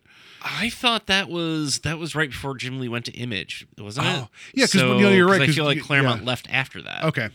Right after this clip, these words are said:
Speaker 2: see, I, I, my, my history's bad, but, uh, but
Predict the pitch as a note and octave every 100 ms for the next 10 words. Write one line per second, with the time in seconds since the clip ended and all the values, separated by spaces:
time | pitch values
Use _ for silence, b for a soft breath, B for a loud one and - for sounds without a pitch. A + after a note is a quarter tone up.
0 | - C3+ A#2+ - - A#2+ A2+ - A#2 A2
1 | G2+ - A2 G#2+ - G#2+ G#2+ - G#2+ F#2+
2 | G#2+ G2+ G2+ A2 - B B B - B2+
3 | B2+ B2 C#3 F3